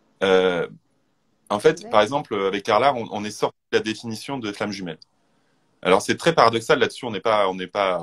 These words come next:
Speaker 1: <laughs> on est assez, on est assez contradictoire. C'est-à-dire que quand on parle de nos relations de deux mille dix-neuf, on va dire nos flammes jumelles de l'époque. Mais nous-mêmes, on se définit plus comme flammes jumelles parce que je crois que on a cheminé et qu'on est sorti de cette définition du couple.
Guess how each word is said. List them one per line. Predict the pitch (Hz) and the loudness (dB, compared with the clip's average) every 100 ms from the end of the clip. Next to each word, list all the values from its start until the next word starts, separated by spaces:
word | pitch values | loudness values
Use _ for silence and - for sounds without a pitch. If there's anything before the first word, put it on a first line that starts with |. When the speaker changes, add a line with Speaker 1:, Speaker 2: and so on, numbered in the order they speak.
| - | -6
Speaker 1:
<laughs> | 95 | -8
on | 110 95 | -6 -2
est | |
assez, | 92 - 98 | -2 -2 -8
on | 82 80 | -8 -6
est | |
assez | 90 87 104 | -6 -4 -8
contradictoire. | 104 92 90 104 - 156 | -8 -6 -6 -4 -2 0
C'est-à-dire | - 101 101 | 0 -2 -2
que | 101 - _ _ _ _ _ | -4 -8 _ _ _ _ _
quand | - 98 | -8 0
on | 117 | 4
parle | 139 127 | 4 4
de | |
nos | 107 104 | 0 2
relations | 113 113 123 | 2 0 -6
de | |
deux | 110 | -6
mille | 107 | -8
dix-neuf, | 104 104 117 113 | -10 -6 -2 -2
on | 101 | -2
va | 95 | -2
dire | 98 | -2
nos | 101 | -4
flammes | 131 117 | -4 -6
jumelles | 104 101 160 185 _ - | -6 -10 -10 -12 _ -14
de | |
l'époque. | - - 147 _ _ _ _ _ _ - | -10 -8 -10 _ _ _ _ _ _ -4
Mais | 104 | 0
nous-mêmes, | 131 185 | 2 2
on | 143 | 0
se | - | -2
définit | 110 156 170 156 | -2 -2 -2 -6
plus | 147 175 | -6 -4
comme | - 101 | -4 -2
flammes | 107 98 | -4 -6
jumelles | 107 127 180 | -6 -4 -4
parce | - 113 | -4 -4
que | - | -4
je | 107 | -6
crois | 107 160 | 2 2
que | 160 127 117 _ _ _ _ | 2 -2 -4 _ _ _ _
on | 107 104 | -4 0
a | |
cheminé | 110 - 131 135 170 | 0 0 0 2 0
et | |
qu'on | 160 117 | 0 -2
est | |
sorti | 117 - 151 - 170 202 _ _ _ _ _ | -2 0 -2 -2 -8 -8 _ _ _ _ _
de | 104 | -8
cette | 101 110 | -4 -2
définition | 135 151 147 131 - 151 | -2 -2 -2 -4 -4 -4
du | 131 | -4
couple. | 107 123 - | -8 -12 -14